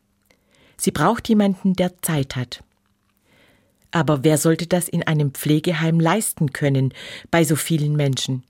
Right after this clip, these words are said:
Auch Angehörige sind damit bisweilen überfordert. Da zeigt sich dann, wie wichtig Freunde und Bekannte sind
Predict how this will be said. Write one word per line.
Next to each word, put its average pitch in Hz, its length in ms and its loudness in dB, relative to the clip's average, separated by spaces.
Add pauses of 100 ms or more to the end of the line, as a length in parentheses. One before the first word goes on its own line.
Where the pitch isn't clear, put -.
(960)
Auch 208 180 -2
Angehörige 147 600 2
sind 143 360 -2
damit 151 300 0
bisweilen 151 540 0
überfordert. 160 800 -4 (800)
Da 208 140 0
zeigt 196 360 0
sich - 220 -2
dann, 135 280 2 (280)
wie 160 140 2
wichtig 147 400 -2
Freunde 185 440 4
und 156 160 0
Bekannte 160 500 0
sind 175 380 0